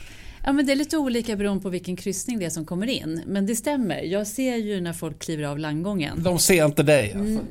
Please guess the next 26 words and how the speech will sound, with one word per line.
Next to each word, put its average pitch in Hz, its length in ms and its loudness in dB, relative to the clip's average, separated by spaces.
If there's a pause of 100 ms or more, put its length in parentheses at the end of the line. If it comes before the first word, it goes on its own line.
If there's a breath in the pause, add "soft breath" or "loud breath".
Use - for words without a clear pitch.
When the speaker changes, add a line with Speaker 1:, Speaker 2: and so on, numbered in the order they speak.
Speaker 1:
nja, 190 500 2
det, 170 80 -2
men 160 120 -2
jag 160 140 2
brukar 240 160 0
Speaker 2:
Ja, 349 60 2
de 370 60 4
Speaker 1:
vinka 269 420 4
liksom 190 380 2
Speaker 2:
Okej, - 120 2
Speaker 1:
sådär 175 360 4
Speaker 2:
okej. 156 40 -2
Speaker 1:
till, 175 340 4
eh, 175 640 -4
till 185 220 -2
vaktmannen 160 840 -2
och 156 100 -4
till 160 100 -4
befälhavaren 151 600 -2
och 156 60 -4
så 160 80 -4
Speaker 2:
Ja. 160 60 -2
Speaker 1:
när 160 80 -2
fartyget 156 480 -6
kommer 180 200 -6
in. 196 260 -4